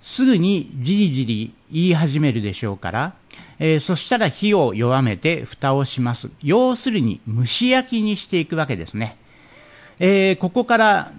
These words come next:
ナスのフライパンと接した面はジリジリと焼け、そのうち少し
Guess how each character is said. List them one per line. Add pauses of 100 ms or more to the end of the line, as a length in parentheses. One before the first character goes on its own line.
(140)
ナ
ス
の (260)
フ
ラ
イ
パ
ン
と
接
し
た
面
は
ジ
リ
ジ
リ
と
焼
け、 (240)
そ
の
う
ち
少
し